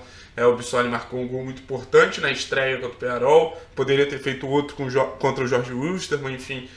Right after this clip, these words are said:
é, tinha sido artilheiro do Paranaense, então era o momento que a gente olhava assim e falava: "Cara, beleza, o Bissoli é um jogador que, que pode dar conta do recado, é um jovem que pode dar conta do recado." Só que,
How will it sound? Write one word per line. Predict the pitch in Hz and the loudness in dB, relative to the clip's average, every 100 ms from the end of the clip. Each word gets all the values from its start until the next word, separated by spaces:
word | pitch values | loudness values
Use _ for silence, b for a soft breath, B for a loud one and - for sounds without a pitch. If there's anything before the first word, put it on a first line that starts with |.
| B B | B B
é, | 123 120 | 4 4
tinha | 120 | 4
sido | 127 139 131 | -2 -2 -4
artilheiro | - 139 143 | -4 2 2
do | 135 | 2
Paranaense, | 135 131 135 135 165 214 | 4 4 4 0 -4 -8
então | 220 240 | -4 -2
era | 233 | -2
o | |
momento | 233 190 190 | -2 -4 -2
que | 170 | -4
a | |
gente | 170 170 160 | -4 -2 4
olhava | 151 147 135 | 6 4 0
assim | 123 | -6
e | 160 | -6
falava: | 165 139 - B B B - | -2 -2 -2 B B B -10
"Cara, | - - - | -6 -6 -6
beleza, | - - - - - - | -2 0 0 -4 -18 -16
o | |
Bissoli | 117 - 107 113 | -16 -10 -6 -4
é | |
um | 139 | -4
jogador | 160 180 185 151 156 160 | -6 -4 -4 -2 -4 -6
que, | - 220 220 - | -6 -2 -4 -6
que | - | -12
pode | 196 170 196 285 | -6 -2 -2 -2
dar | 214 | -6
conta | 202 170 160 | -6 -8 -6
do | 139 | -6
recado, | 147 139 - - 120 | -4 -2 -2 -2 -4
é | |
um | 135 | -6
jovem | 120 131 156 185 | -2 4 4 4
que | - | -6
pode | - - 277 | -6 -4 -2
dar | - - | -2 -4
conta | 143 143 | -4 -6
do | 131 | -8
recado." | 147 - - - - B B B B B | -8 -10 -10 -10 -12 B B B B B
Só | - - - - - | -4 0 0 0 -6
que, | - 131 117 | -10 -8 -8